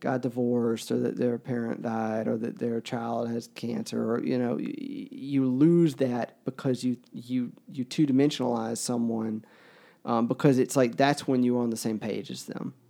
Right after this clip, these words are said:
you know, the same wavelength, the same common ground. Um, and I think that's part of what this novel is challenging, which is i-, it's very hard to find common ground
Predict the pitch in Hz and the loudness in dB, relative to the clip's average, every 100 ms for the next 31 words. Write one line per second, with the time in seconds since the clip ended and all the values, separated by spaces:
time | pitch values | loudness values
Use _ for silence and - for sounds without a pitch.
0 | _ _ 131 117 110 110 110 123 120 117 | _ _ 0 0 0 -2 -2 0 2 4
1 | 117 120 117 117 113 - 117 - 113 113 | 2 2 2 0 0 -6 -8 -4 -4 -4
2 | 110 - - - - 131 131 127 120 117 | -6 -14 -20 -6 0 2 4 2 2 2
3 | 117 113 110 107 104 - - - - - | 2 4 4 2 -2 -10 -20 -20 -20 -10
4 | 120 113 120 - - - - 123 127 151 | -4 -4 -4 -6 -12 -8 -2 0 0 0
5 | 139 - 131 - 147 143 151 131 117 123 | -2 0 -4 0 4 6 6 4 4 2
6 | 120 117 131 127 117 113 - 120 147 151 | 0 0 0 2 0 -2 -2 0 2 2
7 | 123 120 123 123 123 131 123 120 - - | 2 0 0 -2 -2 -2 -2 -4 -12 -20
8 | - - - - 110 135 - - 143 143 | -20 -20 -12 -8 -4 -6 -4 2 6 6
9 | - 151 123 - 135 131 120 120 120 117 | 6 4 4 0 -2 0 0 0 0 0
10 | 113 117 117 113 107 104 | 0 2 2 0 -2 -6